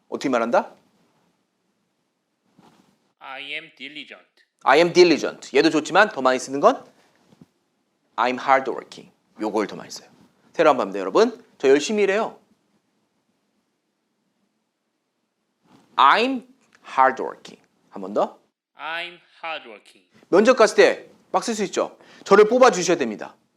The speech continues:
Speaker 1: 저를 뽑아주셔야 돼요. 자, 뽑다라는 동사. 뽑다가 뭐예요, 찬훈 씨?
Speaker 2: Choice.
Speaker 1: 아, 아니죠, 아니죠. 그거는 진짜 선택하는 거고,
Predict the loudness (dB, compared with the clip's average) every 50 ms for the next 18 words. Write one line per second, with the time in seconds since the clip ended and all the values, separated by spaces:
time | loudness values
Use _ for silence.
0 | _ _ _ _ _ _ _ _ _ _ _ _ _ -2 0 0 2 4 6 6
1 | 6 6 4 0 -4 -4 -4 -4 -6 -8 -10 -14 _ _ _ _ _ _ _ _
2 | _ _ _ _ _ _ _ _ _ _ _ _ _ _ _ _ _ -2 -2 -2
3 | 2 0 0 0 0 0 4 6 6 8 8 6 4 2 -2 -4 -4 -2 -2 -4
4 | -4 -6 -10 _ _ _ _ _ _ _ -4 -4 2 2 4 4 6 6 6 6
5 | 6 4 4 0 -2 -4 -4 -4 -4 -4 -6 -6 -8 -12 _ _ -20 -20 -20 _
6 | _ _ _ _ _ _ _ _ _ -20 -20 -16 -16 -16 -16 -18 -20 -20 _ _
7 | _ _ _ _ _ _ _ _ _ 4 4 6 6 4 2 0 -4 -6 -8 -8
8 | -10 -12 -14 -14 -6 -4 -4 -4 -4 -4 -4 -4 -4 -2 -2 -4 -2 -2 -4 -4
9 | -4 -6 -6 -6 -8 -6 -4 -4 -4 -4 -6